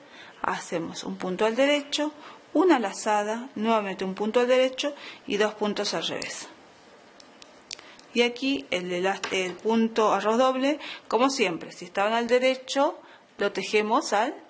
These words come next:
revés. Y lo que está al, al revés, al derecho. Es decir, en las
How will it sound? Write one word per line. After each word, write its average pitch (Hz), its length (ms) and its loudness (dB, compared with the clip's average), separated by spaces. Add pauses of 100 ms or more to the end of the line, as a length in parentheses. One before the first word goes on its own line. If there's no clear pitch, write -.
(140)
revés. - 480 -8 (1200)
Y 196 80 -6
lo 190 140 0
que 175 60 -8
está 220 200 -2
al, 240 180 -2 (360)
al 220 160 0
revés, 247 320 2
al 208 100 -6
derecho. - 420 -6 (140)
Es 214 140 -4
decir, 254 440 0
en 208 120 -4
las 190 180 -4